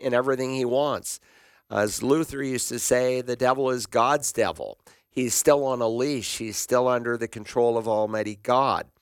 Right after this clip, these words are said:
And yet there was some of these angels that left that abode as fallen angels, and they cohabitated with the daughters of men.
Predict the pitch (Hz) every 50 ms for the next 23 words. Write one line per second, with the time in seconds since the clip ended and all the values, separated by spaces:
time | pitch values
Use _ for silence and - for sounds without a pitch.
0 | _ - - - - - _ _ _ _ 123 113 110 110 120 123 123 123 123 123
1 | - 127 120 113 113 113 110 - - - 131 123 135 131 127 123 117 107 117 113
2 | 120 135 143 131 123 113 110 110 107 - - 117 113 - - 107 - 113 110 110
3 | 123 139 165 175 - - - 143 127 113 117 117 - - 113 107 98 120 110 104
4 | 104 107 120 143 147 110 - - _ _ _ _ _ - 113 107 104 - - 131
5 | 127 139 143 139 127 117 110 110 113 107 117 123 127 117 120 117 113 110 104 -
6 | - 123 120 113 110 110 123 123 123 123 127 120 - - 143 123 120 120 120 113
7 | 117 - 117 107 110 107 107 110 110 110 107 - 110 104 92 110 120 123 113 92
8 | 82